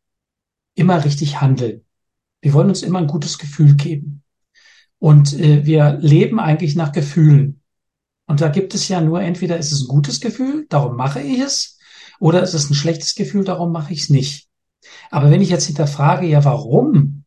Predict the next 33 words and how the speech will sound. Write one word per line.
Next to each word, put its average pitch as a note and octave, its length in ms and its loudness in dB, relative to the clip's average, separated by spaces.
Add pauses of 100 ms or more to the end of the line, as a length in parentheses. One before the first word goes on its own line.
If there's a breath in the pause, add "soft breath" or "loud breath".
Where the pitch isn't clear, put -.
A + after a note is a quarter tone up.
(140)
machst C#3+ 520 2
du's C#3+ 200 0
denn A#2 280 -4
nicht?“ - 460 -12 (640)
„Ja, C#3+ 100 2
weil's C#3+ 200 2
einfach D#3+ 260 -4
ein E3+ 80 -4
schlechtes - 380 -10
Gefühl B3 340 -4
ist.“ C#3 220 -2 (240 loud breath)
„Ja, D#3 120 0
aber D#3 160 2
warum D#3 380 -2
ist A#3 160 -4
es D3 80 -6
denn C#3+ 160 2
ein C#3+ 40 6
schlechtes D3 400 -4
Gefühl?“ E3 400 -4 (160 loud breath)
„Das F3+ 240 -2
weiß B3 280 0
ich B3 140 -8
doch C#3+ 200 0
nicht, C3+ 280 2
aber D#3+ 140 -2
es F3 120 -4
fühlt G#3 180 -4
sich F#3 140 -12
doch G3 180 -4
halt F3 180 -2
schlecht F3 340 -4
an.“ G#3 460 -2